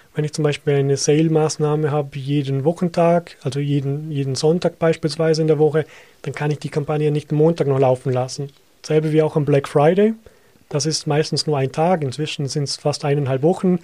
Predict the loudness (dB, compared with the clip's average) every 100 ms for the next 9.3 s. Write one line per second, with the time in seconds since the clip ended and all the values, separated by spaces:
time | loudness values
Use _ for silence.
0 | -6 -10 -8 -12 -4 -2 2 2 4 2
1 | 4 4 4 2 0 0 2 2 2 0
2 | 0 -6 -2 -2 -2 0 2 2 0 0
3 | 2 2 2 0 0 0 -2 -2 0 0
4 | 0 0 2 2 2 0 0 0 0 -4
5 | -10 -10 -6 -2 0 0 0 -2 -2 2
6 | 2 0 -10 _ -4 -4 0 -2 0 -2
7 | -2 -2 -2 -6 -14 -2 0 0 -4 -10
8 | -10 -4 -2 -2 -4 0 0 2 2 2
9 | 0 -4